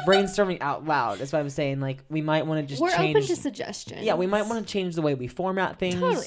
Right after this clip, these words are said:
Speaker 1: I'm open to
Speaker 2: Like,
Speaker 1: anything.
Speaker 2: add some new segments. We don't really do segments anymore. We kind of just blab, except songs
Speaker 1: Yeah.
Speaker 2: of the week. So, like, we
Speaker 1: We
Speaker 2: just
Speaker 1: could bring back
Speaker 2: we
Speaker 1: Piss Us Off.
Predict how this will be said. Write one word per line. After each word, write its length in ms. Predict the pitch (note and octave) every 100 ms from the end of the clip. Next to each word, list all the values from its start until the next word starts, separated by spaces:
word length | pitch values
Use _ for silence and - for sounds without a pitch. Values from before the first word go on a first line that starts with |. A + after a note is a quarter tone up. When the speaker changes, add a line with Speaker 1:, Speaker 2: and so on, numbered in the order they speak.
| -
Speaker 1:
I'm 180 | F4+
open 320 | E4+ B3+ A#3 G#3+
to 60 |
Speaker 2:
Like, 160 | D#3 C#3+
Speaker 1:
anything. 180 | C3 B2+
Speaker 2:
add 240 | D3 C#3+
some 180 | - D3+
new 160 | D3+ D3+
segments. 720 | - D3 D3 D3 C#3+ C#3 C#3+
We 140 | D#3+
don't 140 | F3
really 160 | E3+ D#3
do 180 | C#3 C#3
segments 440 | C#3 C3+ C#3+ D3+
anymore. 300 | E3+ E3+ E3+ D#3+
We 80 |
kind 180 | C3+ B2
of 60 | B2
just 200 | A#2+ A#2
blab, 340 | A#2 A#2 B2+
except 260 | - - G#3 G3+
songs 180 | B2+ B2+
Speaker 1:
Yeah. 40 |
Speaker 2:
of 60 | -
the 60 |
week. 360 | A#2 B2+ E3 - _ _
So, 140 | - D#3
like, 200 | C#3 - _ _ _ _ _ _ _
we 180 | F3+ G3
Speaker 1:
We 60 | G3+
Speaker 2:
just 100 | G3+
Speaker 1:
could 140 | A#4+
bring 300 | B3+ B3 B3
back 320 | A3 G#3 - - -
Speaker 2:
we 180 | G3 G3
Speaker 1:
Piss 120 | E3+
Us 220 | A3 -
Off. 460 | A#3 A#3 A3+ A3